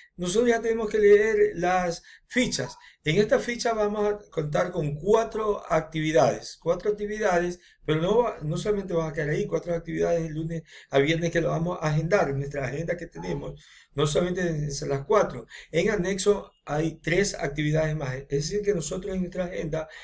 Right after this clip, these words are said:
vamos a poner siete actividades que los chicos tienen que realizar en esta semana con el acompañamiento de los padres o del cuidador, de alguien que esté a cargo de los estudiantes para hacerle el acompañamiento.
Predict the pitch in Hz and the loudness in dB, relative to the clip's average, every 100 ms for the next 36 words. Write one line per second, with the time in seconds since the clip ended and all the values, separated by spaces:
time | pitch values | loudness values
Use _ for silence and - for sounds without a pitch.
0 | - - 139 156 185 190 170 175 190 175 | -20 0 0 2 -2 -2 0 0 0 -4
1 | 190 185 - - - 185 208 202 208 208 | -4 -4 -4 -4 -2 8 8 8 10 8
2 | 202 - _ _ _ _ _ _ 175 190 | 8 -2 _ _ _ _ _ _ 2 2
3 | 185 196 185 185 185 185 180 147 139 175 | 2 -4 0 2 2 0 -2 -4 -4 -6
4 | 175 131 - - - - 175 180 180 170 | -6 -6 -8 -16 -20 0 0 2 -2 -2
5 | 151 143 135 165 170 165 139 156 160 170 | -2 -2 2 4 4 4 0 -2 -2 -4
6 | 175 170 175 165 139 135 131 127 135 135 | -2 -2 -4 -4 -2 -4 -4 -6 -4 -2
7 | 151 165 170 160 156 - - - - 160 | -2 -4 0 -2 -2 -10 -20 -20 -2 2
8 | 202 208 196 202 208 196 180 165 165 175 | 4 4 4 4 4 4 2 -2 -2 0
9 | 185 208 165 147 156 156 143 160 160 156 | 2 4 2 0 -2 -4 -6 -4 -2 -4
10 | - 165 160 151 147 147 147 160 175 180 | -2 0 0 0 -4 -4 -6 -6 -6 -6
11 | 180 175 - - _ 156 170 151 165 156 | -8 -12 -14 -20 _ 2 4 4 2 0
12 | 156 151 143 139 135 139 135 139 131 131 | 0 -2 2 2 2 0 -2 -2 0 0
13 | 117 - - | -4 -8 -16